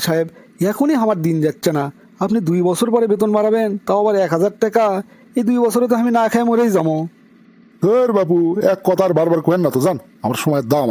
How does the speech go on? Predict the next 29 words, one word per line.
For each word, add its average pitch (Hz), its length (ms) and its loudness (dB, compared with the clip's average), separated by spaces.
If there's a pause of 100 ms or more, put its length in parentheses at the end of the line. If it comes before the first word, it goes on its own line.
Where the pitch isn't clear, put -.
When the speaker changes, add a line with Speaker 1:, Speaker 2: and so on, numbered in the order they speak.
Speaker 2:
আছে, 110 140 -2 (220)
আমি 120 160 -2
ব্যস্ত 156 200 0 (120)
আছি, 139 180 -4
যান, 160 120 0 (160)
পরে 165 200 0
কথা 135 180 0
হবি 95 200 -2
নি। 78 80 -10 (3000)
কে 185 120 2
রে 208 140 0
বাবা, 156 180 2 (320)
এই 160 120 2
চাকরিটাও 175 400 2
তোর 226 160 2
হলো 208 200 4
না? 220 60 4 (300)
কি 262 80 0 (100)
লেখাপড়া 123 380 2
করছো 101 220 -2
তুই 95 160 0
একদিন? 73 240 -4 (680)
Speaker 1:
আব্বা, 139 320 0 (320)
লেখাপড়া 185 380 0
কি 220 140 0
আমি 208 160 0
খারাপ 131 260 -2
করছি 143 220 -2 (140)
কও? 156 160 2